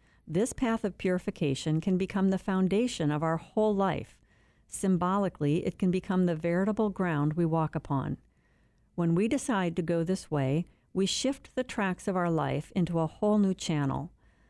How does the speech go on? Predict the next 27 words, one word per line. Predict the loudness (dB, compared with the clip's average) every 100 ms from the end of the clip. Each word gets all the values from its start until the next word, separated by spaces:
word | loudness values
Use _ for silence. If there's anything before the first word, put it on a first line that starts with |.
| _ -8
So | -2 0
then, | 0 -2 0
even | 0 0 0 0 0 0
if | -4
from | -2 2 2
one | 4 2
day | 2 0 0
to | -2
the | 0
next | 2 0 -2 -4 -4
our | 0
main | 2 4 4 2
life | 0 -2
challenges | -4 -2 2 2 0 -2
don't | -2 -4 -2
disappear, | -2 -2 -6 -2 0 2 0 -2 -8 _ _ -4
we | 0 2
will | 2 -2
feel | -2 2 2 2 2
a | 2
new | 4 4 0
spark | -4 -2 -2 -2
of | -2 0
life | 0 0 -4 -2
awakening | 0 2 0 2 2 4
inside | 4 2 0 0 0
us | -2 -4 -10